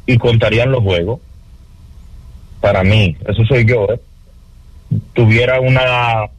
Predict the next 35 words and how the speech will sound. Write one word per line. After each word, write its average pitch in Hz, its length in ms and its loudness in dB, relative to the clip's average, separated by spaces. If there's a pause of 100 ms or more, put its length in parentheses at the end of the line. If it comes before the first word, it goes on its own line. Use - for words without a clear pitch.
(120)
gracia, 127 560 -2
por 123 160 -2
decir 123 300 0
así, 135 360 -4 (680)
como 117 220 2
se 117 120 0
hizo 120 180 0
en 131 100 0
el 120 100 2
roster, 135 500 -2 (1080)
porque 113 240 0
no 113 140 2
es 120 60 0
lo 120 80 0
mismo 123 320 2
tú 120 140 -4
tener 120 240 0
un 123 80 0
pelotero 123 400 -2
que 117 140 -2
se 117 100 0
te 117 140 -2
lastime 117 500 -2
y 107 60 -2
que 107 80 -2
tú 107 80 -4
lo 113 120 2
tengas 117 220 -4
que 127 100 -2
volar, 120 420 0 (680)
a - 120 -2
tú 127 100 -6
llevarte 120 540 0
jugadores 117 440 0
extra - 460 -4